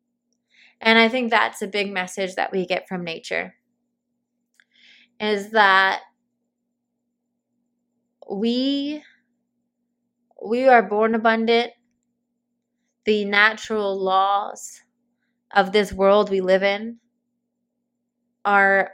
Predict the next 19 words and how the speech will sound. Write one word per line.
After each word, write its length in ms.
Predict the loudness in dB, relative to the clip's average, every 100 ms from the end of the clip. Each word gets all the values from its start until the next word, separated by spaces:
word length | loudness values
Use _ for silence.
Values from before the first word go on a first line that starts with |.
| _ _
programmed 1120 | -20 2 8 8 8 6 6 6 4 0 -8 -14 -20 -20 _
for 480 | 4 6 6 4 2
abundance. 1000 | -2 2 0 2 0 -2 -6 -16 -18 -20 _ _ _ _ _ _ _ _ _ _
And 200 | -2 2
yet, 560 | 4 4 2 -6 -20 -20 _ _ _ _ _ _ _ _ _ _ _ _ _ _ _ _ _ _ -10
we 240 | -2 -2
can 380 | -2 -4 -4 -8 -12
put 220 | -4 -2 0
on 600 | -2 2 2 0 -2 -10 -18 _ _ _ -8
blinders 640 | 0 2 2 2 0 -2
to 140 | -2 -2
it. 240 | -2 -6 _ _ _ _ _ _ _ _ _
We 120 | -8
can 180 | -4 -2
put 140 | 2 4
on 200 | 4 4
blinders 480 | 0 0 0 -4
to 160 | -4 -6
it. 160 | -6